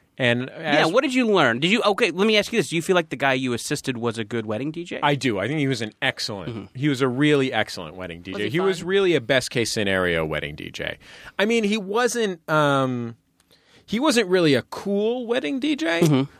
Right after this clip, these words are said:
Speaker 1: Like, he wasn't, like, the D J that we had at our wedding, um, uh, you know, my, my wife and I had at our wedding, you know, was, like, a real professional, uh, D J for rap groups and stuff like that.
Speaker 3: Sure.
Speaker 1: Um, so it wasn't like that.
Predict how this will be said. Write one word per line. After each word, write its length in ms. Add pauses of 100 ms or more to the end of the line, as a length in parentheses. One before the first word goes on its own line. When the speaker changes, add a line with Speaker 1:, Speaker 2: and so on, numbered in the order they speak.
(100)
Speaker 1:
Like, 160
he 100
wasn't, 640
like, 240
the 380 (180)
D 220
J 160
that 180
we 140
had 260
at 220
our 180
wedding, 540 (440)
um, 600 (120)
uh, 60
you 180
know, 300
my, 160
my 240
wife 240
and 100
I 100
had 260
at 40
our 160
wedding, 500
you 120
know, 160
was, 260
like, 180
a 60
real 440
professional, 1000 (880)
uh, 460 (880)
D 160
J 220
for 260
rap 280
groups 320
and 120
stuff 240
like 180
that. 180
Speaker 3:
Sure. 500
Speaker 1:
Um, 480
so 180
it 60
wasn't 280
like 200
that. 400